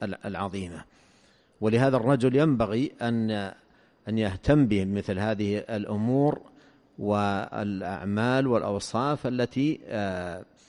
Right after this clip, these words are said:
آه، حث الإسلام على ماذا؟ على الاهتمام بها. قال: "كان لي منها ولد"، هذه مسألة مهمة جدًا، حملت بطنا، وتعرفون الحمل وأتعابه والوضع وشدته والرضاعة و-،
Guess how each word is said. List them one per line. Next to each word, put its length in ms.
آه، 460
حث 420
الإسلام 840
على 260
ماذا؟ 460
على 200
الاهتمام 560
بها. 220
قال: 240
"كان 360
لي 240
منها 280
ولد"، 320
هذه 180
مسألة 400
مهمة 460
جدًا، 340
حملت 540
بطنا، 580
وتعرفون 800
الحمل 460
وأتعابه 720
والوضع 800
وشدته 720
والرضاعة 800
و-، 200